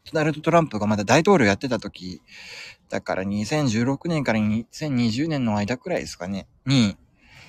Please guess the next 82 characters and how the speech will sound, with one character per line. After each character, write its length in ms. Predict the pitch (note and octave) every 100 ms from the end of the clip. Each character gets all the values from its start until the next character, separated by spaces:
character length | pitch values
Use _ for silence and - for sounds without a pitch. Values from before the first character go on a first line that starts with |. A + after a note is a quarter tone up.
| - _ -
見 140 | A2+
た 140 | A#2+
ん 60 | F#2+
で 100 | E2+
す 120 | -
よ、 60 | F#2
ト 100 | G#2+
ラ 100 | G#2+
ン 80 | F#2+
プ 80 | G2+
の 80 |
夢 180 | F#2+ G2
を。 140 | F#2+ - _ _
な 120 | A#2+ G#2+
ん 60 |
か 100 | G2
ね、 200 | F#2+ F2+ - _ - - - _ _
ト 100 | -
ラ 120 | F3+
ン 100 | F#3 - _
プ 140 | C#3+
に 400 | E3+ G3 F#3 G#2 - _ _ _ _ _ _ _ _ -
気 120 | A#2+
に 100 | B2+
入 80 | A#2+
ら 100 | A#2+
れ 100 | A#2
て、 360 | E3+ B2+ G2 -
ト 100 | D3
ラ 100 | D3+
ン 60 |
プ 80 | -
と 120 | A2+
一 60 | G2
緒 140 | A#2
に、 320 | A#2 D3 G2+ - _ _ - - _ _ -
あ 160 | F#2+
の 380 | F#2+ F#2 F2+ F#2 _ _ -
ー、 60 | - -
ち 80 | C3+
ょ 20 |
っ 20 |
と 120 | G#2+
今 320 | - B2 A2
日 220 | - _ A2+
寝 120 | A2+
酒 220 | A#2+ B2+
で 100 | A#2+
も 160 | G#2+ G2+
ど 140 | A#2
う？ 40 |
み 80 | A2
た 80 | A2
い 20 |
な 80 | F#2
感 180 | G#2 G2+
じ 100 | G2
で 140 | A2
誘 240 | F#2+ A#2 B2
わ 80 | A#2
れ 80 |
て、 400 | A#2+ F3+ C#3+ G2+ - _ _ _
う 120 | A#2
ん、 80 | A2
ト 80 | C#3
ラ 120 | C#3+
ン 60 | C3
プ 80 | G2+
の 240 | G2+ F#2+ - - - - - _ -
家 160 | A2+
に 120 | G#2+ G2
行 60 |
っ 40 | -
た 140 | C3+
ん 40 |
で 40 | G2
す 100 | F2+
よ 60 | G#2
ね、 100 | D#3+
な 80 |
ん 80 | A2+
か。 180 | G#2